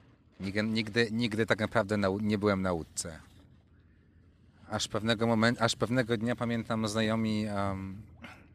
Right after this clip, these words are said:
zna-, znajomi dzwonią do mnie i mówią: „Słuchaj, jest, jest, em, jest coś takiego jak Polski Klub Żeglarski i, i, i fajnie, fajnie byłoby, fajnie byłoby zobaczyć, em,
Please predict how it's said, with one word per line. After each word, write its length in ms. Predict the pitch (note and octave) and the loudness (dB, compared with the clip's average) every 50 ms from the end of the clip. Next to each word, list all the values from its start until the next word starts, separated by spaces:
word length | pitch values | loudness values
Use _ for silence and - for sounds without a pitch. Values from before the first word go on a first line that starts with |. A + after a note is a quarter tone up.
| - - - - - - | -20 -20 -20 -20 -20 -12
zna-, 280 | - - G#2+ G#2 G2+ G2 | -8 -4 -2 -2 -2 -2
znajomi 520 | F#2 F#2 G#2+ A2 F#2+ F2+ G#2+ A2 G#2 G#2 | -4 -6 -10 -8 -4 -2 0 0 0 0
dzwonią 200 | F#2 G2+ G2+ G2+ | 0 0 0 2
do 60 | F#2+ | 2
mnie 120 | G#2 G2+ G2 | 0 0 0
i 40 | G2 | -2
mówią: 160 | G2 G2 F#2+ | -2 -2 -2
„Słuchaj, 400 | - - A2 - G#2 F#2 F2+ F2+ - - - - - - - - - - - - - - - - | -2 -4 -2 -2 -2 -2 -2 -4 -10 -14 -16 -16 -18 -20 -20 -20 -20 -20 -20 -20 -20 -20 -16 -6
jest, 340 | A2 G#2+ A2 G#2 - - G#2+ | 0 0 2 2 2 -2 0
jest, 420 | A2 A#2 A2+ A2 - - - - | 0 0 2 0 -2 -4 -6 -8
em, 460 | - F#2+ G2 F#2+ F#2+ F2+ F#2 F#2 F2+ F2 - - - - - - - - - - - - - - - - - - - - | -4 -2 0 0 0 -2 -4 -6 -8 -10 -12 -16 -18 -18 -20 -20 -20 -20 -20 -20 -20 -20 -20 -20 -20 -20 -20 -20 -12 -6
jest 120 | - B2+ - | -4 -2 0
coś 80 | D3+ | 2
takiego 200 | C#3 C#3+ D3 C#3+ | 4 6 6 6
jak 100 | B2+ A#2 | 6 6
Polski 280 | - C#3+ C3+ - - B2 | 4 4 4 4 2 0
Klub 180 | - B2+ G#2 F#2+ | 0 0 0 2
Żeglarski 640 | G#2+ F#2 F#2 F2 E2+ E2 - - - - - F#2+ | 2 2 2 2 2 0 0 -2 -4 -6 -8 -6
i, 800 | F2 E2+ F2 F2 F#2 F#2 F#2 F2+ F2+ F2+ F2 F2 F2 F2 F2 E2+ | -6 -6 -6 -6 -6 -4 -4 -2 -2 -2 -4 -4 -6 -6 -8 -8
i, 1600 | F#2 F#2 F#2 F2+ F2+ F2+ F2+ F2+ F2 F2 F2 F2 F2+ F2+ F2+ F#2 G2 A2 - - G2+ - - - - - - - - - - G#2+ | -8 -6 -6 -6 -6 -6 -6 -8 -8 -8 -8 -8 -8 -10 -10 -12 -14 -16 -18 -18 -20 -20 -20 -20 -20 -20 -20 -20 -20 -14 -12 -12
i 40 | |
fajnie, 360 | - - - A2 G#2+ G#2+ G#2+ G2 | -4 -2 0 2 2 0 0 -2
fajnie 360 | - - A2 G#2 G#2 G#2 G2+ | -2 -2 0 2 2 0 0
byłoby, 640 | F2+ G2 G2 G2 G2+ F#2 F#2 G2+ G2 F#2+ F#2 F#2 - - - - - - - - - | 0 2 4 4 4 4 4 4 4 4 4 2 -2 -8 -16 -20 -20 -20 -20 -20 -4
fajnie 180 | - A2+ A2 A2 | 0 0 2 4
byłoby 220 | G#2+ A#2 G#2 G#2+ | 4 4 4 4
zobaczyć, 640 | G#2 G#2+ G2+ G#2+ G#2+ - - G#2 F2+ - - - A#2 G2+ | 2 2 4 4 4 4 4 0 -2 -4 -4 -4 -4 -4
em, 440 | G2+ F#2+ G2 F#2+ F#2+ F#2 F2+ F2+ | -4 -4 -4 -4 -6 -6 -8 -8